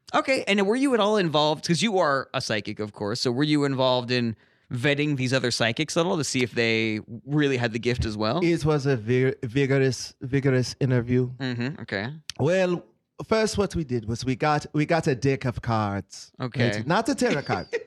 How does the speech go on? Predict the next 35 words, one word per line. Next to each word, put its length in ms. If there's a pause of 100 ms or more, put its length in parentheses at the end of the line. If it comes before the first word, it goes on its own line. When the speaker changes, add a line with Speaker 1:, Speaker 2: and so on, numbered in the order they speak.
(160)
Speaker 2:
We 80
needed 340
a 120
deck 360
of 160
cards. 360 (220)
We 100
needed 300
to 100
see 200
what, 240 (220)
how, 280
how 140
quick 320
of 100
hand 440
you 140
were. 380 (380)
Okay. 420 (200)
We 100
played 240
a 60
lovely 420
game 300
of 180
blackjack. 800
Speaker 1:
Okay. 500
Speaker 2:
It 140
was 180
beautiful. 600 (760)
Speaker 1:
So 120
you 80
just 220
played 180
blackjack? 460